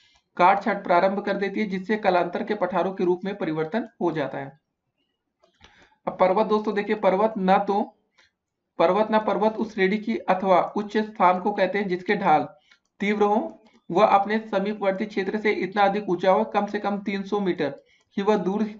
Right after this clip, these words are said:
से ही स्पष्ट हो जाए, दिखाई दे सके, तथा उसका शिखर क्षेत्र पठार के विपरीत संकुचित होना चाहिए। अगला क्वेश्चन दोस्तों कि पृथ्वी की आंतरिक क्रिया कौन कौन सी है आपको बताना है। तो देखते हैं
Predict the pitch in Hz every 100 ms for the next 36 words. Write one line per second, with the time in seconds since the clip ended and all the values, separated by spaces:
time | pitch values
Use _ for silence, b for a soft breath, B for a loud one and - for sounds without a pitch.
0 | - 202 214 214 - 214 208 190 180 202
1 | - - b b _ 165 156 196 196 202
2 | - 208 208 208 214 220 208 185 214 -
3 | 190 190 240 - _ b _ _ 190 185
4 | 202 190 214 190 185 202 240 - _ _
5 | _ 208 190 185 220 - 156 151 143 139
6 | 156 _ _ b b b _ 170 190 220
7 | 220 220 220 220 226 226 226 196 214 214
8 | 208 180 202 208 190 190 196 196 190 185
9 | 196 202 180 - 202 160 143 135 151 -
10 | _ _ _ b b b - 170 175 170
11 | 180 190 208 240